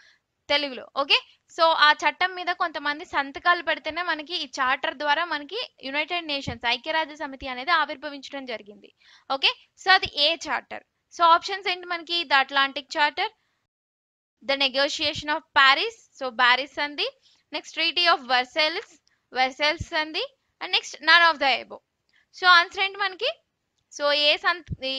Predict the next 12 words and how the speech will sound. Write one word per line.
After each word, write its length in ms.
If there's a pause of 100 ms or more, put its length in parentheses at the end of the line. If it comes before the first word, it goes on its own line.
ఏ 180
చార్టర్ 360
మీద 180
సంతకాలు 480
చేశారు 440 (320)
అంటే 300 (640)
అట్లాంటిక్ 720
చార్టర్. 480 (380)
ఓకే? 240 (760)
So, 160 (420)
ఐక్యరాజ్య 500
సమితి 340